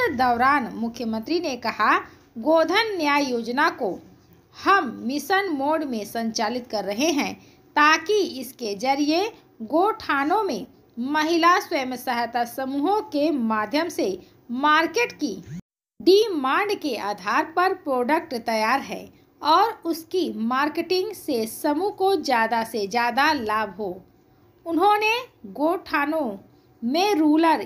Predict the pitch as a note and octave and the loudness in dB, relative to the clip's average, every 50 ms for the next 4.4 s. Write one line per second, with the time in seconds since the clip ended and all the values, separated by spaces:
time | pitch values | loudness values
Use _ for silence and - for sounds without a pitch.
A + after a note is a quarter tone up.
0 | - - - B3+ A#3 A3 A3+ A#3 - - - B3+ B3 C#4 D4+ D#4+ G4 A4 - - | -8 -12 -10 -8 -8 -6 -6 -6 -8 -8 -8 -6 -2 0 0 0 -2 -4 -8 -14
1 | _ _ _ _ _ _ E4+ F4 F4+ G4+ G#4 G#4 - - - - C#4+ B3 A3+ - | _ _ _ _ _ _ 4 4 4 4 2 0 -6 -16 -14 -10 -8 -8 -8 -10
2 | - - B3 B3+ B3 A#3+ A#3+ A#3+ B3+ D4 E4 E4+ E4 - B3 A3+ A3+ A3+ A3 G#3+ | -10 -6 -4 -4 -4 -4 -4 -4 -2 -2 -2 -4 -6 -4 -2 -2 0 -2 -2 -2
3 | A3+ C4+ D#4+ E4 E4 - - A#3+ G#3+ G#3 F#3+ B3 D4 C4+ A#3 A3 G3 G3+ G#3+ A#3 | -2 -2 -2 -4 -6 -8 -6 -4 -4 -4 -2 -2 -2 0 0 -2 -2 0 0 -2
4 | A#3 A3 G3 F#3 G#3 A#3 C#4+ G4 | -2 -2 -4 -2 0 2 2 0